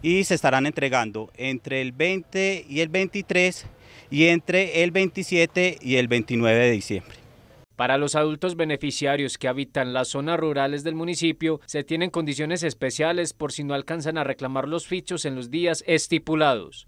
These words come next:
Speaker 1: En cuanto a los adultos del área rural que por algún motivo no hayan reclamado, pues, el ficho este fin de semana, no hay ningún problema. Se pueden acercar cualquiera de estos días que tenemos habilitado para la entrega de fichos.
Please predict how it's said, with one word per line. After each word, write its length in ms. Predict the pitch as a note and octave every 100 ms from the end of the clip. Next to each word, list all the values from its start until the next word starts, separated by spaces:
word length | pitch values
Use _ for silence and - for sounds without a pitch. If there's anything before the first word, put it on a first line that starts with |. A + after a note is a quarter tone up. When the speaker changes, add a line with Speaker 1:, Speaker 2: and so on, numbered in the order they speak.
| -
Speaker 1:
En 160 | E3
cuanto 420 | E3+ F3 D#3+ F3+ F3
a 120 | F3
los 240 | F3+ E3
adultos 720 | F3 E3+ E3+ - G3+ G#3 G#3
del 140 | F3+ D#3+
área 180 | D3+ F3
rural 340 | E3+ C#3+ C#3
que 80 | F3+
por 160 | E3+
algún 220 | D3+ C3+ C#3
motivo 360 | E3 D#3 C3+
no 160 | C3 C3
hayan 360 | C3 D3+ E3
reclamado, 500 | E3 C#3+ C#3 B2+ C3+
pues, 220 | D3 F3 D#3+
el 120 | D#3+
ficho 560 | - D#3+ - E3+ D#3+
este 200 | D#3+ F3
fin 100 | E3 D#3+
de 80 |
semana, 460 | F3 E3+ D#3+ D3 E3 - - - -
no 80 | C#3
hay 80 | C3
ningún 240 | C3 C#3+
problema. 380 | D#3 D3+ A#2 G#2+
Se 100 | C3+
pueden 240 | C3 C#3
acercar 640 | D3+ C#3+ B2 C3+ A#2+ A#2+
cualquiera 420 | A#2+ C#3+ - C#3+ D3
de 80 |
estos 240 | C#3 D3 C3+
días 220 | C#3 C#3
que 80 | B2+
tenemos 340 | A#2+ A2+ B2+
habilitado 480 | C#3 B2 G#2+ G#2+ A2+
para 220 | C#3 B2
la 40 | A2+
entrega 300 | G#2+ G2+ A#2
de 80 |
fichos. 380 | A2 G2 - -